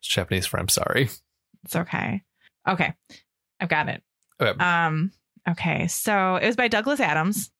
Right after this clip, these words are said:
Speaker 1: Okay.
Speaker 2: My first fact is that out of all of the, the series, 'cause there's multiple books, Adam's favorite book was actually one of the last ones,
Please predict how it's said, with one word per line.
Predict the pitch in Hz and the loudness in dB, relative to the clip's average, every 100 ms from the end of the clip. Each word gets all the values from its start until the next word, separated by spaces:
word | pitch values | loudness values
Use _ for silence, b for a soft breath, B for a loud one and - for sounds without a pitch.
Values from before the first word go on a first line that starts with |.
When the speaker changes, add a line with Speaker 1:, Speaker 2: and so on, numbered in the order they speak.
| B B - | B B 0
Speaker 1:
Okay. | 113 104 - _ _ _ | 2 0 -4 _ _ _
Speaker 2:
My | 214 208 | 0 2
first | 247 247 | 2 0
fact | 254 190 180 | 0 0 0
is | - 175 175 | -2 0 2
that | 170 170 170 170 170 - - _ _ _ _ | 2 4 2 2 0 -4 -8 _ _ _ _
out | - 196 | 0 0
of | 190 - _ _ - | 0 -6 _ _ -2
all | 190 240 | 2 2
of | 220 | 2
the, | 190 175 165 175 | 2 2 2 0
the | 175 | 0
series, | 170 151 151 175 | 2 2 2 0
'cause | - 175 | -2 -2
there's | 170 | 2
multiple | 175 156 - | 2 2 -2
books, | 165 156 - B B B - _ _ _ | -2 -2 -4 B B B -16 _ _ _
Adam's | 185 196 220 - | 0 2 2 -2
favorite | - 262 294 302 214 | -2 0 2 2 2
book | 180 175 | 0 0
was | 180 175 - | 0 -2 0
actually | 170 - - 175 | -2 0 0 2
one | 160 151 | 2 0
of | |
the | 147 | 0
last | 156 208 233 - | 2 2 0 0
ones, | 156 147 147 160 170 | 2 2 2 2 0